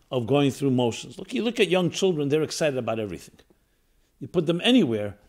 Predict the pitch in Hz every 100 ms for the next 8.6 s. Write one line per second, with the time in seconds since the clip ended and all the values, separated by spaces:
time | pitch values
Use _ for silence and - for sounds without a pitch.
0 | - 160 190 - - 143 147 151 139 131
1 | 131 147 139 139 143 151 - 135 131 135
2 | 131 123 113 139 131 107 127 127 123 123
3 | 135 120 - - - 135 127 127 117 123
4 | 131 - 139 120 143 - 127 - _ _
5 | _ _ - - _ 143 147 156 165 160
6 | 151 156 156 147 131 151 - 208 - 156
7 | 123 151 139 131 135 139 123 - - 135
8 | 123 - 117 - -